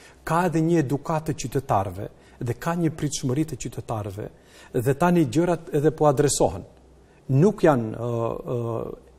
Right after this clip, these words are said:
pjesa e ekzekutivit, nuk është ministri apo zëvendës ministri apo sekretari shtetëror në Ministrinë e Drejtësisë, njeriu i cili do duhet të përdor çekanin.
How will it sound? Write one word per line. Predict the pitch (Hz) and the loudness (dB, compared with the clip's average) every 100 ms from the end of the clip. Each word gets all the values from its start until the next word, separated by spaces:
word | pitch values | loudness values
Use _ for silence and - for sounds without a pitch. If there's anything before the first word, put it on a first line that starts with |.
| - 139 | -6 -6
pjesa | - 143 - 131 | 0 0 2 0
e | |
ekzekutivit, | 113 117 135 - 117 104 - - - - 131 | 0 -2 -4 -4 -4 -4 -10 -16 -20 -10 -2
nuk | 147 | 2
është | 202 190 165 | 2 2 2
ministri | 170 156 - 123 120 - | 4 2 2 0 0 -2
apo | - 139 135 | -6 0 2
zëvendës | 131 135 - | 2 0 0
ministri | 135 127 117 - 120 - - | 0 0 -2 -6 -10 -12 -6
apo | 147 160 | -4 -2
sekretari | - - 143 156 143 | -2 0 2 2 2
shtetëror | - 139 143 | 0 0 2
në | 131 | 2
Ministrinë | 127 143 123 | 0 -2 -2
e | |
Drejtësisë, | 120 113 - 226 214 - - - | -2 -2 -2 -2 -2 -8 -16 -4
njeriu | 127 120 175 220 | 0 2 4 4
i | 160 | 4
cili | - 208 151 | 4 2 2
do | |
duhet | 131 147 202 196 - - - - - | 2 6 6 6 0 -18 -20 -20 0
të | 180 | 2
përdor | 160 135 107 175 165 - - | 4 2 4 4 4 -2 -6
çekanin. | 139 - 117 101 | -4 -2 -4 -4